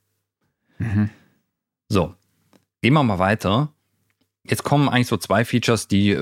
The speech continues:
Speaker 2: würde ich mal zusammenfassen. Es geht einmal darum, das Auswahlbereich-Werkzeug. Und, äh,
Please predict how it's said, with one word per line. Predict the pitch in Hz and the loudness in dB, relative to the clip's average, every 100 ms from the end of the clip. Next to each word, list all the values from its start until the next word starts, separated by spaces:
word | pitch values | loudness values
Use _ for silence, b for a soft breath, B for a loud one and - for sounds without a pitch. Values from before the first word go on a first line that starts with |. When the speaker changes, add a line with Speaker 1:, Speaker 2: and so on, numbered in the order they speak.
| 95 | 0
Speaker 2:
würde | 117 | 0
ich | 143 | 0
mal | 123 | 0
zusammenfassen. | 95 85 104 110 113 110 | 0 0 0 0 0 -2
Es | 92 | -4
geht | 107 90 | -4 -2
einmal | 117 139 | 0 2
darum, | 123 113 110 120 120 87 | 0 -2 0 0 0 -2
das | 92 | -6
Auswahlbereich-Werkzeug. | - 120 165 - 85 85 85 87 85 85 80 - - 110 165 175 - _ _ _ _ _ - | -2 -2 -2 -2 -2 0 -2 -2 -4 -4 -6 -6 -2 0 0 -4 -14 _ _ _ _ _ 0
Und, | 127 135 131 - - | 2 2 0 -4 -4
äh, | 117 107 107 104 98 98 98 95 - 101 | -2 0 0 0 -2 -6 -8 -10 -4 0